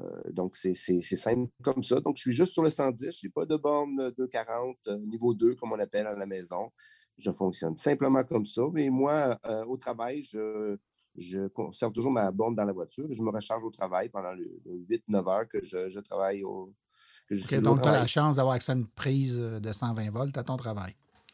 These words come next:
Speaker 1: Eh oui.
Speaker 2: OK, ben c'est, déjà là, ça donne un bon coup de main. Philippe, toi, de ton côté, comment tu gères ça, la recharge ?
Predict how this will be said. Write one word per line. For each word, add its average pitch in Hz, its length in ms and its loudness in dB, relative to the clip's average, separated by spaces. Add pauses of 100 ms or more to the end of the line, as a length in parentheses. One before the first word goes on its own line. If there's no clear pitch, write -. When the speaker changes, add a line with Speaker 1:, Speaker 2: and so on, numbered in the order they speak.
Speaker 1:
Eh 165 60 6
oui. 156 240 6
Speaker 2:
OK, 120 260 -6
ben - 100 -10
c'est, 107 360 -6
déjà 117 280 0
là, 131 140 6
ça 131 100 0
donne 131 180 4
un 127 100 4
bon 131 160 4
coup 135 140 0
de 123 60 2
main. 160 140 4
Philippe, 202 320 6
toi, 196 120 4
de - 40 -14
ton 156 160 2
côté, 151 300 2
comment 165 200 0
tu - 120 -8
gères 143 180 2
ça, 175 140 0
la 175 100 4
recharge ? 151 460 -2